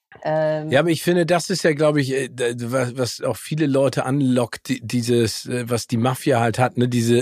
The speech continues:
Speaker 2: Ehre, Vergebung, Familie,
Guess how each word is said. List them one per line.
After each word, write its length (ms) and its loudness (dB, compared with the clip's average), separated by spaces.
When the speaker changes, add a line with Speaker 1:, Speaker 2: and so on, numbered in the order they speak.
Speaker 2:
Ehre, 600 4
Vergebung, 1000 2
Familie, 1040 4